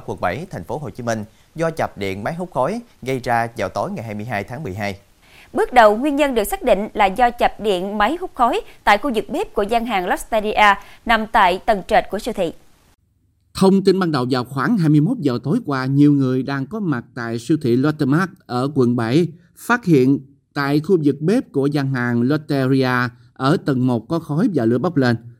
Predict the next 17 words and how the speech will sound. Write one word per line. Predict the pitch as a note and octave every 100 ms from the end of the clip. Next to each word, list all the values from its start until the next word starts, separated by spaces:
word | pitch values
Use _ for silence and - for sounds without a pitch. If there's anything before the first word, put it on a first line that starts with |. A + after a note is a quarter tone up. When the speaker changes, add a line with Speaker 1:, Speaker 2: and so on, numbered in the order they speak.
| -
Speaker 3:
Vụ | D#3+
việc | D#3 D4+
khiến | B3
hàng | F#3 C3+ D3
ngàn | D3 C#3 C#3
người | C3
đang | C3 D3+
có | G#3
mặt | C#3+ -
tại | A#2
siêu | D#3 D3+
thị | B2+ A2+
nháo | C#3 E3+
nhào | B3 C#3 A#2+
thoát | - G3
ra | - B2
ngoài. | B2 A#2